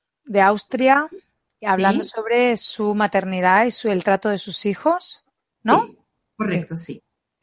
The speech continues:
Speaker 2: Sí.
Speaker 1: Y estabas
Speaker 2: Disculpen todos, pero aquí hay tormenta y entonces a cada rato se está yendo la electricidad, pero ya regresamos. Estamos aquí perfectamente bien. Eh, Rose, estábamos con lo de los hijos.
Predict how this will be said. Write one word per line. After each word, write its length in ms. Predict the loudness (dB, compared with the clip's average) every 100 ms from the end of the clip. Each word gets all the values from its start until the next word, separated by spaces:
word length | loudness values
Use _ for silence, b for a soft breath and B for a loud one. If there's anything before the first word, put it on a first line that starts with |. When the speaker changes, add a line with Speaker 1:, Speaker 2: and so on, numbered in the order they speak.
| _ _
Speaker 2:
Sí. 320 | -8 -6 -6 -8 0
Speaker 1:
Y 120 | 4
estabas 260 | 6 6 4
Speaker 2:
Disculpen 220 | -2 -6 -8
todos, 160 | -8 -2
pero 140 | 2 2
aquí 140 | 4
hay 140 | 2 4
tormenta 800 | 2 4 4 4 4 2 0 -4
y 80 | -2
entonces 480 | 0 0 2 0 0
a 140 | 0
cada 180 | 2 2
rato 260 | 2 0 -2
se 380 | -2 -2 -2 -4
está 460 | -2 2 4 4
yendo 320 | 2 2 2
la 80 | 2
electricidad, 720 | 0 -2 -6 -6 -4 0 0 0
pero 160 | -4 -4
ya 160 | -2 -2
regresamos. 680 | -2 -6 -8 -10 -10 -12
Estamos 480 | -14 -4 -2 -2 -6
aquí 200 | -12 -16
perfectamente 840 | -12 -12 -12 -12 -10 -8 -8 -8 -4
bien. 360 | -4 -4 -8 b b b b b _
Eh, 240 | 0 0 0
Rose, 360 | 4 4 2 -4
estábamos 480 | 0 4 4 2 -2
con 140 | -4
lo 80 | -4
de 120 | -2
los 260 | -2 -2 -2
hijos. 640 | -2 0 -4 -4 -8 -16